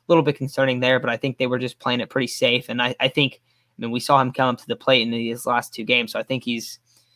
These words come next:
he's all right, you know, so hopefully he's out there on Friday and he's playing, and hopefully you see a couple home runs out of those guys, but I think that's gonna do it for this recap seri-, segment.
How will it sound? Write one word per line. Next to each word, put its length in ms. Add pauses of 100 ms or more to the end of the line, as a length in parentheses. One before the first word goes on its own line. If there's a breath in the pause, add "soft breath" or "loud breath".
(340)
he's 220
all 100
right, 260
you 120
know, 160
so 160
hopefully 340
he's 220
out 180
there 100
on 120
Friday 420
and 240
he's 260
playing, 400
and 140 (320)
hopefully 320
you 40
see 200
a 40
couple 280
home 200
runs 180
out 100
of 40
those 200
guys, 260
but 160
I 40
think 180
that's 140
gonna 180
do 160
it 80
for 120
this 180
recap 420
seri-, 320 (160)
segment. 400